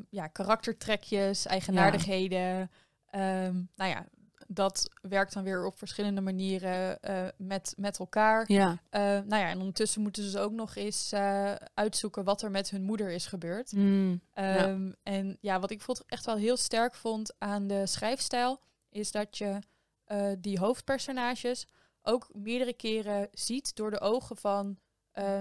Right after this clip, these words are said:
Speaker 1: ja, zeg maar, soort bijpersonages.
Speaker 2: Ja.
Speaker 1: Bijvoorbeeld, eh, je leert dus die, die vier kinderen van, eh, Delany, dat is hun, hun achternaam, leer je kennen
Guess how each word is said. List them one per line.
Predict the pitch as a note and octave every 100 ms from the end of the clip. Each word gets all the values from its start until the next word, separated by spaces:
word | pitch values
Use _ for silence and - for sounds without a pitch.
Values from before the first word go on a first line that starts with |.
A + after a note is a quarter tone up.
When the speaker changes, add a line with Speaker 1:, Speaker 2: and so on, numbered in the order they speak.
| G3+
Speaker 1:
ja, | G3+ E3
zeg | - G#3
maar, | G#3+
soort | A3 F#3+
bijpersonages. | G3 A3+ - G3+ - G3 F#3+ F#3 F#3+ G3 F#3
Speaker 2:
Ja. | E3+
Speaker 1:
Bijvoorbeeld, | G3 G3+ G3 F#3+
eh, | G3 F#3+ F#3+ - - _
je | - G3
leert | G#3 A3+
dus | A3+ G#3
die, | G#3 G3+ G3+ G3
die | G3 G3
vier | - A3 A3+ G#3+
kinderen | - A#3 B3 B3
van, | - G3+ G3+ F#3+ -
eh, | - F#3+ F3+
Delany, | F#3 F#3 G3 A#3+
dat | B3+ F#3+
is | -
hun, | F#3 F#3+
hun | F3+ F3+ F#3
achternaam, | A#3 - B3+ A#3+ B3+ C4+ - _ _
leer | G3+ A3
je | A3+
kennen | G3+ A3 A#3+ C4 C4+